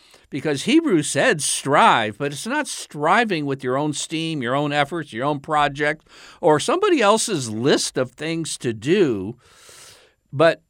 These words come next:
in the long run, he says, it could be far more powerful than any other step you could take. It's entering God's rest. And then he goes on to say, "Most of us overdo it.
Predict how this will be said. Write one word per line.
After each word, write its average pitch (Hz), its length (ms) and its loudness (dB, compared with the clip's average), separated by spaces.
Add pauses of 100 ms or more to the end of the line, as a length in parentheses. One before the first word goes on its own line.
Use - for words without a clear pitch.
(140)
in 170 180 0
the 135 120 2
long 202 460 4
run, 151 240 2
he 123 120 -6
says, 131 360 0
it 143 140 -6
could 160 180 0
be 139 140 0
far 220 460 0
more 175 280 2
powerful 180 720 2
than 110 280 -2
any 202 440 -4
other 151 340 0
step - 480 -4
you 113 180 -6
could 113 280 -8
take. - 460 -10 (1040)
It's 127 320 -4
entering 160 480 -2
God's 123 480 -2 (140)
rest. 110 640 -2 (320)
And 107 140 -6
then 120 100 -4
he 202 100 -2
goes 190 220 -2
on 147 220 0
to 190 120 -6
say, 98 480 -6 (1040)
"Most 127 460 0
of 123 140 0
us 92 460 -6 (380)
overdo 135 600 2
it. - 240 -12